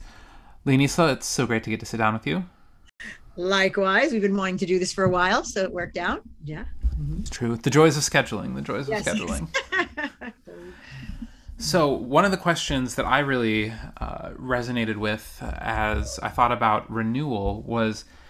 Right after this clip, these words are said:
Speaker 1: how do we renew our commitment to justice? I think that there's a sense in the present that,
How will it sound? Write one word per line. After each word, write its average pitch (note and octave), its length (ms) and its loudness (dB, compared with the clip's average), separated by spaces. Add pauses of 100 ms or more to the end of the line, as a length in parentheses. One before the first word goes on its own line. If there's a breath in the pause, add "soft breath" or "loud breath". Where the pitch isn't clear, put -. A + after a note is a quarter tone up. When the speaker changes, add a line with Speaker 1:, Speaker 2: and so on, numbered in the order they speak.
(160 soft breath)
Speaker 1:
how F3+ 300 0
do F#3+ 160 0
we C3 420 2
renew A2+ 580 0
our G2 100 -6
commitment A2+ 440 -6
to A2 80 -12
justice? - 520 -10
I A2 60 -6
think D3+ 240 -4
that D3+ 140 -4
there's C#3 420 -4
a B2 80 -6
sense C#3 640 -4
in A#2+ 460 -4 (420 soft breath)
the - 80 -4
present A#2+ 520 -2
that, G#2+ 240 -4